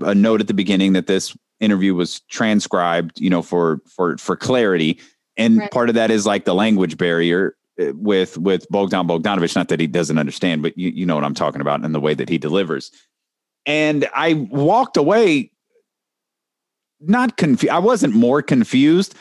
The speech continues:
Speaker 1: but I walked away feeling like nothing was addressed in that because, you know, B-, Bogey, I felt like Bogey was trying to firmly put the blame on the Sacramento Kings,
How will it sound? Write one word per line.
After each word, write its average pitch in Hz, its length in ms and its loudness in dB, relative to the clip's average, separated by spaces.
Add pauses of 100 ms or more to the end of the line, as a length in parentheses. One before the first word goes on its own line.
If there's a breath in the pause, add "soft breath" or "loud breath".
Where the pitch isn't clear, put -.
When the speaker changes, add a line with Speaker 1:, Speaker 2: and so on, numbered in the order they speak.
(340 soft breath)
Speaker 1:
but 143 80 2
I 165 100 2
walked 190 300 2
away 170 240 4
feeling 147 340 2
like 117 540 0
nothing 123 500 2
was 90 380 0
addressed 82 800 -4 (180)
in 92 160 0
that 82 240 -2
because, 104 380 -2 (460 loud breath)
you 123 100 0
know, 120 120 4
B-, 98 180 -4
Bogey, 147 420 0
I 143 100 0
felt 175 220 0
like 147 240 2
Bogey 139 300 2
was 117 160 0
trying 131 280 2
to 101 60 2
firmly 135 420 2
put - 280 -4
the 104 80 0
blame 113 540 2
on 113 200 2
the 104 80 2
Sacramento 120 540 0
Kings, 135 560 0